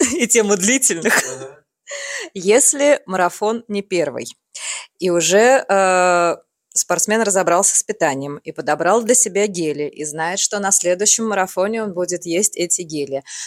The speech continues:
Speaker 1: нужно ли их есть на длительной? Или всё-таки длительную бегать без питания?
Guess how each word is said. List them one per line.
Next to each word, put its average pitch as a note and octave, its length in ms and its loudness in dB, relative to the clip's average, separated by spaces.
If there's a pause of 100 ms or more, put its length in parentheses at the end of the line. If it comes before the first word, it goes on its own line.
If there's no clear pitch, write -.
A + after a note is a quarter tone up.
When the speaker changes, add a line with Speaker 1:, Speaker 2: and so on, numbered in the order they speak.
Speaker 1:
нужно B3+ 640 0
ли F#3+ 360 -2 (140)
их F3 380 -4 (100)
есть E3 520 0
на E3+ 160 -2
длительной? D3+ 680 -4 (760)
Или F#3 200 2
всё-таки F#3+ 420 0
длительную A3 580 -2
бегать F#3+ 320 0
без E3+ 300 0
питания? - 680 -14